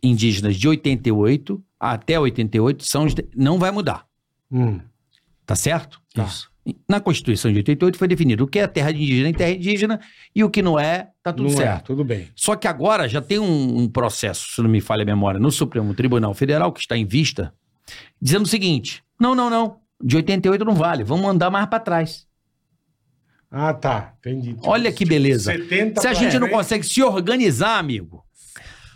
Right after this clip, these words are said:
Speaker 1: como é
Speaker 3: Então.
Speaker 1: que vamos desenvolver essa insegurança jurídica? A gente não sabe o que, que é mais terra indígena ou não.
Speaker 3: Então, mas por que que isso acontece? É, se a gente for na raiz do problema, a gente volta pra aquilo que eu tava explicando.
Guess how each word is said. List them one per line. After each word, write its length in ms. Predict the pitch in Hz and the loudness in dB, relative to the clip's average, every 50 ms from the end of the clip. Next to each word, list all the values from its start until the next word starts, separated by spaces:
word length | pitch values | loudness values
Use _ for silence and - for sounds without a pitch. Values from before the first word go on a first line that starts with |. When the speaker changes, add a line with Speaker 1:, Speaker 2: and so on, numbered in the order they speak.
| _ _ _ _ _ _ | _ _ _ _ _ _
Speaker 1:
como 180 | - 208 226 269 | 0 2 2 4
é 40 | - | 4
Speaker 3:
Então. 100 | 156 123 | 2 2
Speaker 1:
que 80 | 214 | 2
vamos 180 | 247 247 254 220 | 2 2 0 0
desenvolver 920 | 170 262 269 262 180 220 247 233 202 214 196 165 143 208 240 254 - - - _ _ _ _ - | 2 2 2 2 2 2 2 2 4 4 4 4 4 2 2 0 0 -4 -8 _ _ _ _ -4
essa 320 | 208 214 208 208 233 220 | -2 -2 0 2 2 2
insegurança 640 | 220 208 180 156 233 226 196 208 214 214 175 - 202 | 4 4 2 2 2 2 2 4 2 2 2 2 2
jurídica? 760 | 175 139 175 175 156 160 170 - - 156 135 117 - - 101 | 2 4 4 4 4 4 2 2 2 2 2 0 0 0 0
A 20 | 104 | 2
gente 240 | 120 185 202 190 208 | 2 2 2 2 2
não 100 | 202 160 | 2 2
sabe 240 | - 226 220 196 | 2 2 2 0
o 40 | 208 | 0
que, 140 | 202 220 202 | -2 -4 -2
que 120 | - 214 202 | 0 0 0
é 60 | 196 | 0
mais 300 | 190 202 208 196 - - | 0 0 -2 -2 -2 -2
terra 200 | - 214 196 190 | -2 -2 -2 -2
indígena 380 | 180 151 151 202 185 170 180 160 | -2 -2 -2 0 0 2 2 2
ou 40 | 135 | 2
não. 300 | 123 135 170 202 185 127 92 | 2 2 2 2 0 0 0
Speaker 3:
Então, 240 | 156 147 - 160 | 0 0 0 0
mas 220 | 123 113 110 - - | 0 0 -2 -2 -4
por 180 | _ - 139 | _ -6 -6
que 160 | - - 190 180 | -4 -4 -6 -4
que 140 | - - | -2 0
isso 160 | 117 - - 107 | 0 0 0 -2
acontece? 800 | 98 - 98 92 90 - 98 90 87 82 - - - 87 90 - _ _ _ _ _ _ _ _ _ _ | -4 -4 -6 -10 -6 -2 0 0 0 0 -2 -4 -6 -6 -10 -14 _ _ _ _ _ _ _ _ _ _
É, 140 | - - - - | -6 -6 -4 -2
se 100 | - - | 0 0
a 40 | 107 | 2
gente 140 | 123 131 - | 2 0 0
for 160 | - - 120 | -2 -2 -2
na 120 | 120 117 | 0 0
raiz 320 | 101 101 98 98 104 101 104 | 0 0 0 0 0 0 -2
do 60 | 92 | -2
problema, 360 | - - 92 92 95 101 104 | -4 -4 -2 0 0 0 0
a 60 | 101 | 0
gente 180 | 98 101 - - | 0 -2 -4 -2
volta 240 | 104 101 104 - 107 | -2 -2 -2 -2 -2
pra 140 | 107 107 | -4 -6
aquilo 120 | 104 - 104 - | -4 -4 -4 -4
que 40 | |
eu 60 | 107 101 | -4 -4
tava 120 | 104 101 | -4 -4
explicando. 580 | 98 - - 120 110 - - 98 92 87 85 | -4 -6 -6 -8 -6 -4 -4 -4 -4 -4 -6